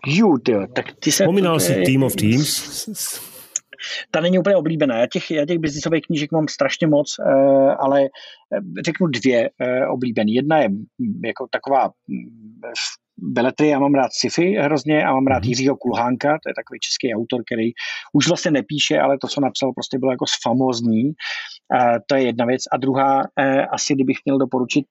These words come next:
Speaker 1: tak příběh Phila Knighta, eh, Umění vítězit. Eh, od, eh, Umění vít-, vítězit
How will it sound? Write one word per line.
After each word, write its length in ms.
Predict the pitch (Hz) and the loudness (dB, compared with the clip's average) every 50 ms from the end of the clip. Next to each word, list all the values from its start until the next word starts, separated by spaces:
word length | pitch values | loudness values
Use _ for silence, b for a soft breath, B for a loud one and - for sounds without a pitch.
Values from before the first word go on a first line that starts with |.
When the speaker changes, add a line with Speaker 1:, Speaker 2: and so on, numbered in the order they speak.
| - - - | -14 -6 -6
Speaker 1:
tak 120 | 123 - - | -6 -6 -6
příběh 340 | - - 131 123 135 135 - - | -8 -6 -4 0 0 -2 0 0
Phila 180 | 147 139 143 | 0 2 2
Knighta, 540 | 143 143 127 127 123 - 127 127 127 127 143 - - | 2 2 2 0 0 0 0 0 0 0 -2 -4 -4
eh, 160 | 131 127 127 | -4 -2 -2
Umění 340 | - 127 127 131 135 139 135 | -2 0 0 2 4 4 2
vítězit. 520 | 127 127 120 - 135 117 - 104 92 98 _ _ - _ _ _ B B B B B B B B - - 110 | 2 0 -2 -2 -2 0 0 -4 -6 -6 _ _ -20 _ _ _ B B B B B B B B -6 -4 -2
Eh, 300 | 107 107 107 107 110 - | 0 0 0 0 0 0
od, 200 | - 127 123 120 - - | 0 0 -2 -2 -2 -4
eh, 640 | 135 123 120 117 120 117 117 113 113 113 113 110 110 113 117 113 107 _ _ B B B B B B - | -2 -2 -2 -2 -2 -2 -2 0 0 0 -2 -2 -2 -4 -4 -6 -8 _ _ B B B B B B -4
Umění 280 | - 127 127 127 127 117 | -2 -2 0 0 0 0
vít-, 240 | 120 110 - - - 135 | 0 0 -2 -4 -4 -4
vítězit 400 | 127 110 - 127 113 135 131 | -2 -2 -2 -2 0 0 -2